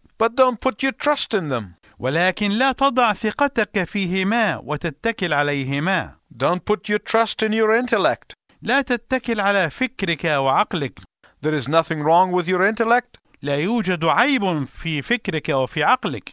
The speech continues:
Speaker 1: But don't let that be your source of pride.
Speaker 2: لكن لا تدع ذلك يكون مصدر كبريائك.
Speaker 1: Don't trust in your family connections.
Speaker 2: لا تتكل على ارتباطاتك العائلية.
Speaker 1: Now, there's nothing wrong with your family connections.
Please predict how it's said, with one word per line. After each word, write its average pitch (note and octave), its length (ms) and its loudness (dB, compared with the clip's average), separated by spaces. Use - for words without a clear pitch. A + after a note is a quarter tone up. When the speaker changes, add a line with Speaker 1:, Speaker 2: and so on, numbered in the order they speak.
Speaker 1:
But C#3+ 140 -2
don't A#3 260 2
let A3+ 280 2
that G3+ 240 2
be A3+ 180 0
your G#3+ 140 2
source A3 380 2
of G3 180 -2
pride. D3+ 580 4
Speaker 2:
لكن F#3+ 440 0
لا G3+ 200 2
تدع A#3 480 2
ذلك G#3+ 480 -2
يكون F#3+ 540 0
مصدر F3+ 580 0
كبريائك. D3 840 -2
Speaker 1:
Don't A3 380 2
trust A#3+ 440 2
in G3 60 -4
your F3 140 0
family E3+ 420 0
connections. C#3 840 -4
Speaker 2:
لا D#3 160 2
تتكل G3+ 600 -2
على F3+ 240 0
ارتباطاتك D#3 1040 0
العائلية. C#3 800 0
Speaker 1:
Now, D#3+ 300 2
there's D3 220 -4
nothing E3+ 340 0
wrong C4 380 6
with E3+ 160 -2
your D3+ 140 0
family D3+ 420 -2
connections. - 760 -4